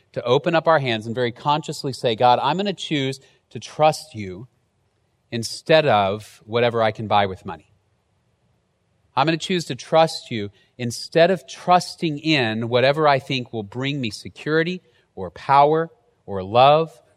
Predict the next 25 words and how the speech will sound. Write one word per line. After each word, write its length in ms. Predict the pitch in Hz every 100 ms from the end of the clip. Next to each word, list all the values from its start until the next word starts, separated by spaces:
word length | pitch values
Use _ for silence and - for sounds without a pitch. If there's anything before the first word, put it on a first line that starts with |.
| _
or 160 | 95
approval 680 | 87 - - 147 156 165 170 _ _ _ _ _ _ _ _
or 120 | 92
health 440 | 85 - 147 156 -
or 80 | 135
happiness. 500 | 120 117 113 87 -
I'm 120 | 110
gonna 160 | 110
trust 520 | 101 - 131 131 - _
in 300 | 117 110 110 _ _ _
you. 240 | 107 - -
Colossians 640 | - 147 165 - 143 - -
three, 500 | 147 147 135 110 117 - _ _ _ _ _ _ _ _ _ _
chapter 420 | - 147 135 -
five. 460 | 104 - 117 104 87 _ _ _ _ _ _ _ _ _
Paul 240 | 131 143
wrote 280 | 139 135 123
this, 220 | 117 104
"Consider 580 | - 123 - - 170 190
the 100 | 190
members 420 | 165 143 143 147
of 80 | 135
your 160 | 117 117
earthly 380 | 127 151 - 170
body 400 | 131 104 98 98